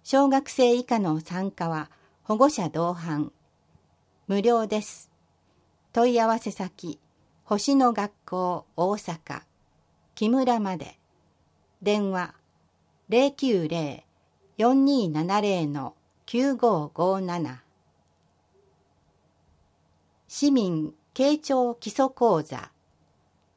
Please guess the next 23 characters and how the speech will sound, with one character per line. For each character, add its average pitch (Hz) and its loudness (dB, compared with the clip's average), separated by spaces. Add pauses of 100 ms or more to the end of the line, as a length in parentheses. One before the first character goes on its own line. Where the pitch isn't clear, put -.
十 269 -2
一 262 -4
月 240 -2
二 214 -14
日 196 -8
月 190 -4
曜 208 4
日、 110 -16 (520)
午 240 8
後 214 2
一 220 -2
時 233 -2
三 240 0
十 254 -2
分 170 -4
か 156 -8
ら 147 -6
四 196 -2
時。 - -18 (480)
市 208 0
民 262 4
会 208 -2
館。 123 -14